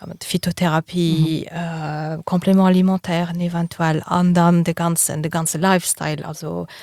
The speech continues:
Speaker 1: die Alimentation, Nutrition, Bewegung, die, ähm, auch extrem, extrem wichtig sind, notamment der Muskelaufbau an dem, an dem, an der, an der, an der Periode. Und,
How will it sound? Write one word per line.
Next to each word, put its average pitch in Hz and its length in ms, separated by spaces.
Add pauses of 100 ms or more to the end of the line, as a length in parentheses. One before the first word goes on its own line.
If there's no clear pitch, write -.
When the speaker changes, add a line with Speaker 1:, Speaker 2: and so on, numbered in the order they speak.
(160)
Speaker 1:
die - 40
Alimentation, 156 800
Nutrition, 156 840
Bewegung, 160 800 (500)
die, 165 680
ähm, 175 1040
auch 165 140
extrem, 165 540
extrem 165 460
wichtig 175 300
sind, 151 140
notamment 165 400
der 165 80
Muskelaufbau 165 920
an 170 220
dem, 165 460 (160)
an 170 140
dem, 165 340
an 170 120
der, 156 200
an 170 80
der, 160 140 (240)
an 165 80
der 156 460
Periode. 170 460 (800)
Und, 170 380